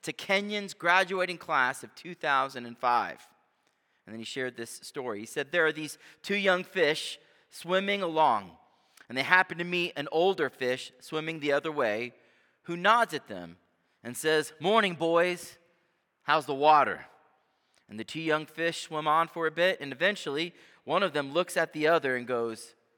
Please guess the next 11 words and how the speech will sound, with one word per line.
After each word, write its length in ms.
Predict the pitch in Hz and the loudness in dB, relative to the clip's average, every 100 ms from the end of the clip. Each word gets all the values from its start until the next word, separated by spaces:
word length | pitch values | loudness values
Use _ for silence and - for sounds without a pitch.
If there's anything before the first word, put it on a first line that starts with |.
| _ _ | _ _
'What's 360 | - 185 - - | -4 -4 -4 -6
water?'" 500 | 98 117 131 - - _ _ _ _ _ _ _ _ _ _ _ _ _ _ _ _ _ _ - | -2 0 0 -6 -14 _ _ _ _ _ _ _ _ _ _ _ _ _ _ _ _ _ _ 4
Now, 200 | 175 190 | 6 6
the 100 | 185 | 4
point 360 | - 240 247 | 2 4 6
of 140 | 185 156 | 4 2
this 220 | 196 185 | 0 0
fish 280 | - 190 185 | -2 -2 -2
story 400 | - 175 165 165 | -4 0 2 2
is 120 | 160 | -2
merely 560 | 160 190 185 120 123 | -6 -2 -2 -2 -6